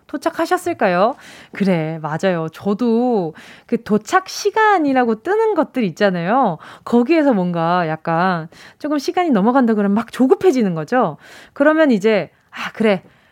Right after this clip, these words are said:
그냥 드라마나 예능이나 이런 거 틀어놓고 좀 기다려보자." 하면 조금 있다가 와요. 근데 또 보면 예상 도착 시간보다 훨씬 빨리 오잖아요. 그러면 너무 기쁜데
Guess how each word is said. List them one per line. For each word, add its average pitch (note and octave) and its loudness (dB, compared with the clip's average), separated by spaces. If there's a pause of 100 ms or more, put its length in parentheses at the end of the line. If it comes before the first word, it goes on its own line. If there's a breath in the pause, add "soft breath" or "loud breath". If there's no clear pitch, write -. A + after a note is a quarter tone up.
그냥 F#3+ 0
드라마나 F#3 0
예능이나 E3+ 0
이런 F3 -4
거 F3+ -4
틀어놓고 D4+ 0 (320 soft breath)
좀 D4 -2
기다려보자." G3 0
하면 G4+ 2
조금 F#4+ 4
있다가 C#4+ 2
와요. F3+ -2 (640 loud breath)
근데 D4+ 4
또 E4 4 (220 soft breath)
보면 A#3+ 4
예상 C4 4
도착 C#4+ 0
시간보다 D4+ 2 (360 loud breath)
훨씬 A4+ 2
빨리 G4 4 (200)
오잖아요. C4 2
그러면 D4+ 0
너무 D#4+ 6
기쁜데 C#4+ 2